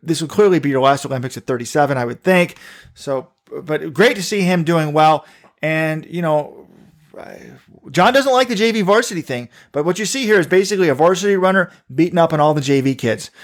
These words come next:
I mean, only one or two other guys in that, in that field had ever made a, a Worlds team. And Nick, despite struggling, still shows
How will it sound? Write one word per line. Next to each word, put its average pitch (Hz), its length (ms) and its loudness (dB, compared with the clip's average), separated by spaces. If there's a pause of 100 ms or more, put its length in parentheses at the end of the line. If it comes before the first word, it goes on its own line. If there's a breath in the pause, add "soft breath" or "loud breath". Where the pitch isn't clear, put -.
(240 loud breath)
I - 40 -12
mean, 143 140 -2
only 160 180 2
one 160 220 2
or 190 60 2
two 175 140 0
other 160 120 2
guys 147 220 2
in 135 80 -4
that, 131 200 0
in 139 140 -4
that 127 180 -4
field 160 280 0
had 135 100 -4
ever 131 200 0
made 139 200 -2
a, 143 140 -4
a 147 40 0
Worlds 151 340 0
team. 160 260 -2 (260 soft breath)
And 135 200 -4
Nick, 165 400 0 (180)
despite 185 420 0
struggling, 151 560 0 (180)
still 160 240 -4
shows 135 380 -2